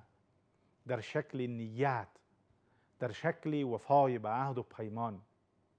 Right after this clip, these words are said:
اینهایی که پیمان شکنن، اینها اصلاً از خدا نمیترسن. چطور می‌تونه آدمی که از خدا بترسه و به خدای خود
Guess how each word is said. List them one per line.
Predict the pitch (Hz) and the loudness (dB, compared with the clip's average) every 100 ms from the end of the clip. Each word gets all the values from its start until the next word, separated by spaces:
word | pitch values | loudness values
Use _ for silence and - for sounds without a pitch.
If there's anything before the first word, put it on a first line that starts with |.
| _ _ _ _ _ _ _ _ _ _ _ - | _ _ _ _ _ _ _ _ _ _ _ -6
اینهایی | 123 123 131 127 | -4 0 2 2
که | 117 | -2
پیمان | 123 - 131 131 123 120 | -8 -4 -2 0 -2 -6
شکنن، | - 147 - 214 220 202 175 147 _ _ _ _ _ _ _ | -6 -4 0 2 2 0 -6 -14 _ _ _ _ _ _ _
اینها | 135 131 139 202 226 | -4 -2 4 6 6
اصلاً | - 160 - 220 226 | 4 2 2 2 4
از | 226 | 2
خدا | - 202 247 | 0 2 2
نمیترسن. | 254 233 185 151 123 - 98 _ _ _ _ _ _ _ _ _ _ _ _ _ _ _ _ _ _ | 2 0 -2 -4 -6 -8 -16 _ _ _ _ _ _ _ _ _ _ _ _ _ _ _ _ _ _
چطور | - 202 202 302 294 | 4 4 4 0 0
می‌تونه | 262 233 214 196 | 0 0 2 2
آدمی | 196 202 175 175 165 | 4 6 6 4 0
که | - 156 139 | -2 0 0
از | 123 | 0
خدا | 127 127 123 | 0 2 2
بترسه | 110 110 113 - 113 101 98 - _ _ _ _ _ _ _ _ - | 0 -4 -6 -8 -10 -10 -12 -20 _ _ _ _ _ _ _ _ -8
و | |
به | 113 | -4
خدای | 113 - 117 113 110 | -4 -4 -2 0 -2
خود | - | -6